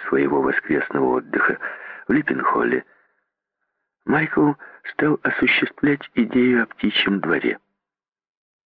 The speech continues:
Распланировал участок, обсудил, как провести воду. Управляющий хмурился. По его мнению,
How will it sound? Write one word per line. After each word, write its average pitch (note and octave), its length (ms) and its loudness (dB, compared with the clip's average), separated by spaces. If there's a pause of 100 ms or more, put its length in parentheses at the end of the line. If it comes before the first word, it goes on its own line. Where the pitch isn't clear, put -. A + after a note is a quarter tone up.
(300)
Распланировал C3 760 2
участок, - 760 -4 (760)
обсудил, B2 580 0
как G#2 200 -4
провести - 500 -4
воду. F2 380 -2 (1800)
Управляющий C#3+ 880 0
хмурился. G2+ 880 2
По E2 120 -2
его G#2 220 2
мнению, C#3+ 600 4